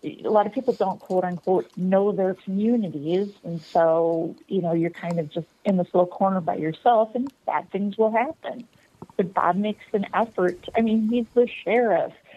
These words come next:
and he's out riding around, meeting the community. He knows a lot of people and, you know, both on both sides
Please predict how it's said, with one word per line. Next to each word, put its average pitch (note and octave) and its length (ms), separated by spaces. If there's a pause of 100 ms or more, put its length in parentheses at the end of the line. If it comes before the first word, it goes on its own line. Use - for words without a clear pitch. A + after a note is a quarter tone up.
(200)
and G3 120
he's G3 180
out F#3 220
riding F3+ 360
around, G#3 480
meeting F#3+ 220
the B3 60
community. G3+ 800
He F3+ 180
knows F3+ 480
a B3 60
lot G#3+ 280
of G#3 140
people G3 720 (600)
and, G3+ 460
you G#3+ 140
know, F3+ 160
both G3 440 (140)
on D#3+ 220
both F3 320
sides G#3+ 260